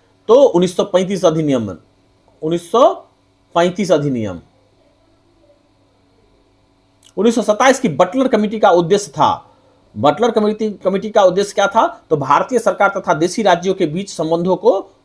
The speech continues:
सुधारना, भारतीय सरकार और देशी राज्यों के बीच संबंधों को सुधारना। अगला है, काकोरी ट्रेन डकैती कांड के नायक कौन थे?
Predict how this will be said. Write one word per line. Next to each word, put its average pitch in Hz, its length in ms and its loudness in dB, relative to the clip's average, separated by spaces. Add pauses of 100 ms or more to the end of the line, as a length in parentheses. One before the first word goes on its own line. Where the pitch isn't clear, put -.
(160)
सुधारना, 139 600 0 (400)
भारतीय 202 340 -2
सरकार 208 340 0
और 165 160 2
देशी 156 260 -2
राज्यों 170 280 0
के 165 100 -6
बीच 180 140 -8
संबंधों 156 400 -2
को 254 280 0 (240)
सुधारना। 131 520 0 (380)
अगला 208 240 4
है, 240 160 0
काकोरी 226 480 2
ट्रेन 202 260 -2
डकैती 180 400 -2
कांड 175 360 -2
के 175 100 -4
नायक 175 400 2
कौन 160 260 2
थे? 107 120 -4